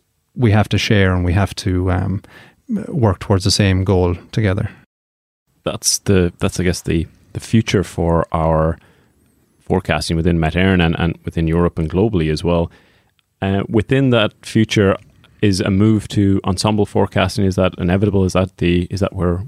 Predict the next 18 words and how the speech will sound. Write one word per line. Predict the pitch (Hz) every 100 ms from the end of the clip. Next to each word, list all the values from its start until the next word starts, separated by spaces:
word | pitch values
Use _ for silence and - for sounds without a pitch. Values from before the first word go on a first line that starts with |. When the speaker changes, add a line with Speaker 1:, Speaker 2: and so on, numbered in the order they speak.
| 165
Speaker 2:
we're | 90 87
going | 90 101
towards? | 98 120 135 - - _ - - - - _
Speaker 1:
Yeah, | 139 123 117
so | - 127
that's, | 131 - - - - _ _
it, | - 143 -
it's | -
almost | 147 139 123
seen | 139 131
now | 123 120
as, | 110
as | 120 104
the | 127
gold | 110 113 113
standard | - 120 113 104
of, | 101
of, | 113 104 95 - -